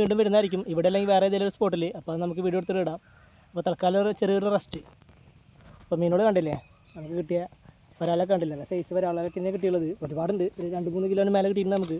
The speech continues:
അപ്പോൾ നമുക്ക് ഉച്ചനട്ട് വരാം. ഗൈസ്, അങ്ങനെ നമ്മൾ ഉച്ചനട്ട് വേറെ സ്ഥലത്തേക്ക് വന്നിട്ടുള്ളത്.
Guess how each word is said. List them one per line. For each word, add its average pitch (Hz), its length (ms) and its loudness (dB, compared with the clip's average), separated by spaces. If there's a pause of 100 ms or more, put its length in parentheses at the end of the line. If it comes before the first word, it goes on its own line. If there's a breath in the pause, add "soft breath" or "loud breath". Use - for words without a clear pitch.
(880)
അപ്പോൾ - 160 -8
നമുക്ക് 175 280 0 (680)
ഉച്ചനട്ട് 190 420 2
വരാം. - 180 -2 (1800)
ഗൈസ്, 196 180 12
അങ്ങനെ 202 180 10
നമ്മൾ 214 160 10
ഉച്ചനട്ട് 233 420 10
വേറെ 202 220 12
സ്ഥലത്തേക്ക് 208 280 6
വന്നിട്ടുള്ളത്. 175 360 4